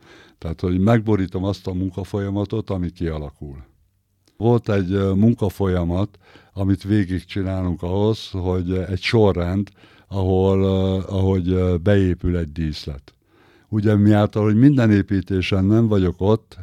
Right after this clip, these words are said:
nem tudom, nem látom. Ez általában be van osztva emberekre, hogy, ö, ki mit csinál. A régi szép időkben még úgy volt, hogy van jobboldali díszítő, baloldali díszítő. És, ö,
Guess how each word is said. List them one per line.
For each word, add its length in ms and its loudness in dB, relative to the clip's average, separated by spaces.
nem 320 0
tudom, 500 -2
nem 240 0
látom. 580 -8
Ez 160 -2
általában 600 2
be 80 2
van 200 4
osztva 320 -2
emberekre, 760 -2
hogy, 380 -4
ö, 260 -2
ki 120 -4
mit 220 -4
csinál. 460 -12
A 100 0
régi 300 6
szép 340 4
időkben 480 2
még 220 2
úgy 260 4
volt, 400 0
hogy 220 -2
van 320 2
jobboldali 640 4
díszítő, 720 0
baloldali 640 -4
díszítő. 720 -8
És, 200 -8
ö, 400 -2